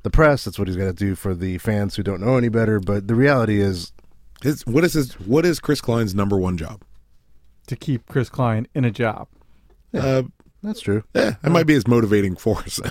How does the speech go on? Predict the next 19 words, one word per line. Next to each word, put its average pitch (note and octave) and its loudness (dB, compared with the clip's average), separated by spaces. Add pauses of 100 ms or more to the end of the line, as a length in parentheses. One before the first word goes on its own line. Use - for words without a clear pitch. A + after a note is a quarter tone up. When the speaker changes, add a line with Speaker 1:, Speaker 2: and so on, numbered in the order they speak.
(140)
Speaker 2:
<laughs> - -16
But E3 4
his F#3 4
number F3 4
one E3 2
job G#2+ 0
is G#2 2
to G2+ -6
sell G#2 -2
tickets. - -4
His A2 -2
number A2+ 2
one A#2 2
job G2 0
is F#2 -2
to, D#2+ -10
is F#2 -2
to G2 -4
sell G#2 -2